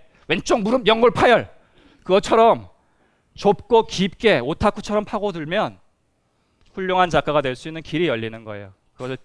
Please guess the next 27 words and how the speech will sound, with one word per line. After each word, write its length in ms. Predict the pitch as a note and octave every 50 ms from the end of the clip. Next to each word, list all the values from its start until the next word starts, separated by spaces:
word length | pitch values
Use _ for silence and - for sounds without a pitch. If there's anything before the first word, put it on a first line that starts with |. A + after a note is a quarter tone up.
| _ _
지평이라고 680 | - - - - - A#3 A#3 G#3 G3 F#3+ E3+ E3 C#3
해요. 80 | C3 B2+
지평이 440 | - - - - - G#3 G3+ F#3+ E3
열린다. 440 | C#3 C3 C3+ C#3 B2+ A#2+ B2+ F#3+ _ _ _ _ _ _ _ _ _ _ _ _ _ _ _ _ _ _ _ _
새로운 340 | - - F#3+ F#3 G3 G3 F#3
지평을 400 | - D#3 - - E3 D#3+ D#3+ C#3+
여는 200 | C3+ C3 C#3 C#3
것이 440 | C#3+ C#3+ C#3 E3+ E3+ F3 F3+ G#3 G3+ _ _ _ _ _ _
엄청나게 680 | - C#3 B2+ - C#3+ C#3 C#3 C#3 C3+ C3 C#3 C3+ C#3 C3+ D3 _ _ -
그 280 | C3+ B2+ C3+ C3 - _
거창한 420 | - - A#2 - - D3 C#3 C3 B2+
것이 200 | C3+ C3 - G3
아니라 400 | D3+ B2+ A#2 A#2+ D#3+ F3+ D3 - _ _ _ _ _ _ _ _ _ _ _ _ _ _
작은 280 | - - G2+ F#2+ A2+
실천에서 460 | G#2+ - D3 - D#3 C#3 B2+ A#2+ - A2+
비롯하는 440 | - G#2 G#2 G2+ - C#3 B2 B2
겁니다. 300 | A2 G#2+ G2 G2 G2 G#2 _ _ _ _ _ _ _ _ _ _ _ _ _ _ _ _ _ - _ _ _ _ _ _ _ _ _ _ _ _ _ _ _ _ _ _ _ _ -
퀴즈를 300 | - F#3+ D3+ D#3 E3+ D#3
하나 160 | D#3 D3+ C#3+
내겠습니다. 600 | C3+ A#2 A2 A2+ - - B2 A2+ A2 B2+ D3+ F#3 - _ _ _ _ _ _ _ _ _ _ _ _ _ _ _ _ _ _ _ _ _ _ _ _ _ _ _ _ _ _ _ _ _ _ _ _ _ _ _ _ -
인문대 420 | - C#3+ C#3+ D#3 E3 E3+ F3 E3 F3
학생들이 640 | E3+ E3 - - D#3+ D#3 D3+ D3 C#3+ C#3 C#3+ D#3
엠티 340 | C#3 A#2+ B2 B2 - D#3 C3+
가면은 360 | C#3 C3+ C3+ C3+ C#3 C#3+ C3+
많이 200 | A#2+ G#2+ G#2+ A2 B2
하는 180 | A#2+ B2 B2
퀴즈인데요. 560 | - - D#3 D3+ C#3 C3+ C#3 D#3+ F3+ B2 F#2+